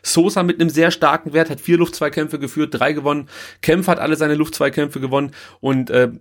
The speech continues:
defensiv gewinnt der V F B von neun, ähm, Luftzweikämpfen acht. Also das ist schon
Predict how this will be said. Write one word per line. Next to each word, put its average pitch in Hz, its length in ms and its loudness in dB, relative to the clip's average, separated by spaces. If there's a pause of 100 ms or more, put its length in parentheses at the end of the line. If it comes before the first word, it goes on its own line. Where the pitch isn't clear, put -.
(160)
defensiv 185 540 2
gewinnt 160 320 0
der 151 80 2
V 143 180 2
F 139 100 -2
B 143 200 0
von 131 260 -2
neun, 175 480 2 (320)
ähm, 139 400 -4
Luftzweikämpfen 151 800 -2
acht. - 400 -6 (160)
Also 120 220 -2
das 147 120 2
ist 156 100 -2
schon 147 460 0